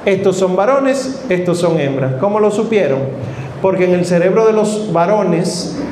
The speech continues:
hay proteínas en las células, neuronas y demás,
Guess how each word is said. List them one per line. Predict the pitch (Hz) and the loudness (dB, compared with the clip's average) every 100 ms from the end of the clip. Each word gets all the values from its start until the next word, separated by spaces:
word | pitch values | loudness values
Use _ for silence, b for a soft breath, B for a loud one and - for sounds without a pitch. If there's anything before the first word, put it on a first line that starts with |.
| B - | B 0
hay | 185 185 180 185 | 2 2 -2 0
proteínas | 190 185 180 185 196 262 262 196 180 190 - - | 2 2 2 2 4 4 4 2 2 0 -4 -4
en | 175 190 | 0 2
las | 185 175 - | 2 0 0
células, | 202 180 160 170 208 147 | 0 2 2 2 0 -2
neuronas | 151 156 170 160 156 | 0 2 2 0 -2
y | 160 | -2
demás, | 156 147 147 - | 0 -2 -4 -8